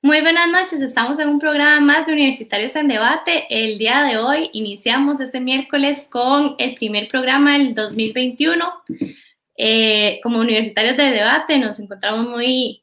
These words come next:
agradecidos en primera instancia porque nos acompañaron todo el dos mil veinte y pues esperamos que continúen con nosotros. El día de hoy, este, contamos con la presencia de Stuart Chavarría,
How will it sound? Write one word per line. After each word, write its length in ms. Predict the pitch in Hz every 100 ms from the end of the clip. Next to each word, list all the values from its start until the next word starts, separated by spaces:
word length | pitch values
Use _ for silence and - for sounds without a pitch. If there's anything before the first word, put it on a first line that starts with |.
| -
agradecidos 800 | 233 240 233 196 190 262 277 277
en 120 | 233
primera 260 | 226 196
instancia 560 | 208 - 277 302 302 285
porque 840 | 233 226 226 - 208 196 185 170 - - -
nos 160 | 226
acompañaron 600 | 233 226 208 196 208 233 233
todo 160 | 247
el 160 | 247 247
dos 140 | 208
mil 160 | 214 208
veinte 480 | 254 311 311 311 -
y 200 | 233 233
pues 160 | 208 208
esperamos 520 | - 196 202 240 -
que 280 | 240 247 262 _ _ _ -
continúen 640 | 262 247 220 214 220 233
con 140 | 247
nosotros. 640 | 226 196 262 294 294 294 -
El 160 | 226 226
día 240 | 226 254
de 140 | 226
hoy, 440 | 214 247 302 311 311
este, 460 | 214 208 - 202 196
contamos 380 | 202 196 226
con 100 | 226
la 140 | 277 269
presencia 760 | 208 - 220 240 254 294 262
de 280 | 226 247 294 - _ _ _ _ -
Stuart 560 | 233 233 143 220 226 226
Chavarría, 600 | 294 269 208 214 302